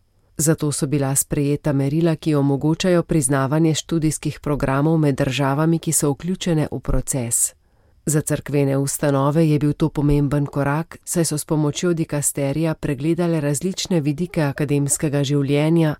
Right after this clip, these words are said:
pri tem pa so se osredotočile predvsem na preverjanje kakovosti študija. Vsaka od držav, vključenih v bolonjski proces, se je zavezala k ustanovitvi agencije za nadzor kakovosti študija.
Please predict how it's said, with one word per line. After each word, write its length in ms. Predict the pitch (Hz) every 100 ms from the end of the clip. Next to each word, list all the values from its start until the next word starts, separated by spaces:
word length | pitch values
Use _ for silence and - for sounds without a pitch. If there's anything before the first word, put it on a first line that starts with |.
| _
pri 180 | 160 156
tem 220 | 151 151
pa 120 | 160
so 120 | -
se 160 | 156 156
osredotočile 920 | 147 - 151 147 - 160 - 180 160
predvsem 540 | 156 151 143 - 190 175
na 100 | 151
preverjanje 640 | 151 139 151 160 156 156
kakovosti 720 | 147 139 143 143 156 - 143
študija. 640 | - - 151 131 127 120 123 _ _ _ _ -
Vsaka 480 | 160 - 139 - 143
od 200 | 143 139
držav, 460 | 143 123 139 143 -
vključenih 640 | 147 151 151 160 147 135
v 60 | 147
bolonjski 560 | 143 139 143 - 165
proces, 600 | 160 147 - 151 165 - -
se 260 | - - 160
je 100 | 147
zavezala 540 | 143 143 185 190 175
k 100 | 165
ustanovitvi 720 | 160 - 160 147 151 185 170 -
agencije 640 | 151 143 147 - 190 185
za 140 | 156 143
nadzor 420 | 139 - 151 160
kakovosti 680 | 147 - 139 135 151 - 139
študija. 640 | - 156 143 127 123